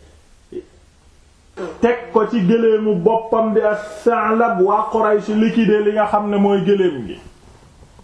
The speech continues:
Yonent bi alayhi salaatu wassalaam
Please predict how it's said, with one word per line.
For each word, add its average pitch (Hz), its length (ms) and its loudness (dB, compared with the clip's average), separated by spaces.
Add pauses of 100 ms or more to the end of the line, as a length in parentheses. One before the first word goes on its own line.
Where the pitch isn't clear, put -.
(2500)
Yonent 226 400 2
bi 233 160 4
alayhi 220 500 2
salaatu 214 560 2
wassalaam 214 760 0